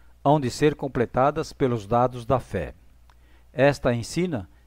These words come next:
que o Senhor Deus, atendendo gratuitamente ao desejo natural de imortalidade do composto humano,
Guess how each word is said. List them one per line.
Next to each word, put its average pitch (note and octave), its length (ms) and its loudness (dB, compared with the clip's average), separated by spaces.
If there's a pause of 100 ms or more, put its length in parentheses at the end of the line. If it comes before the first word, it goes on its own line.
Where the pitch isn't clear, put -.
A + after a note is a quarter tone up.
(100)
que C#3 100 -2
o C#3 80 2
Senhor D3 360 0
Deus, G#2 440 -2 (260)
atendendo B2 680 0
gratuitamente C3 960 0
ao A#2 100 2
desejo A#2 500 -2
natural B2 540 2
de G#2+ 220 0
imortalidade A#2+ 1000 0
do G2 140 -10
composto A2 580 -4
humano, C3 360 -4